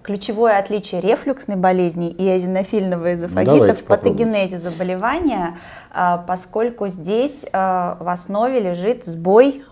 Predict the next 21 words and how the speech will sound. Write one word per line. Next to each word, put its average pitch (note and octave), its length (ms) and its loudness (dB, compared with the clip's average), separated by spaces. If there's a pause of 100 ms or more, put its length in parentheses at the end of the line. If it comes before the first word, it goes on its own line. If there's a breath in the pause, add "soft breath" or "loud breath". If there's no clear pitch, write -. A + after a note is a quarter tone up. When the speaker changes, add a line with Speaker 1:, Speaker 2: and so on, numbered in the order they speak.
(120)
Speaker 1:
фактически, - 600 -6
да, F3+ 100 4
если A3 240 2
просто F#3 380 -2
говорить, G3 400 0
в F3 80 -4
иммунной F#3 400 0
системе. F#3 640 -4
И - 20 -4
вам, F#3 220 0
как F3+ 220 -6
пульмонологу, F#3 640 0
наверное, F3 460 -2
это F3 120 -10
хорошо F#3 380 -6
знакомо, F#3 560 -2
потому F#3+ 320 -6
что - 200 -16
патогенез F#3 640 -6
эозинофильного F#3 840 -6
эзофагита F#3+ 720 -4